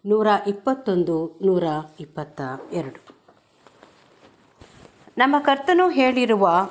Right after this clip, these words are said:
ಪರಲೋಕ ರಾಜ್ಯದ ವಿಷಯವಾದ ಸಾಮ್ಯಗಳು ತಾನು ಲೋಕದಲ್ಲಿನ ಮಾನವ ಕುಲದವರಿಂದ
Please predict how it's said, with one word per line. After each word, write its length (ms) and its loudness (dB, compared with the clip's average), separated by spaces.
ಪರಲೋಕ 540 2
ರಾಜ್ಯದ 400 2
ವಿಷಯವಾದ 720 2
ಸಾಮ್ಯಗಳು 880 0
ತಾನು 300 2
ಲೋಕದಲ್ಲಿನ 760 2
ಮಾನವ 480 2
ಕುಲದವರಿಂದ 720 2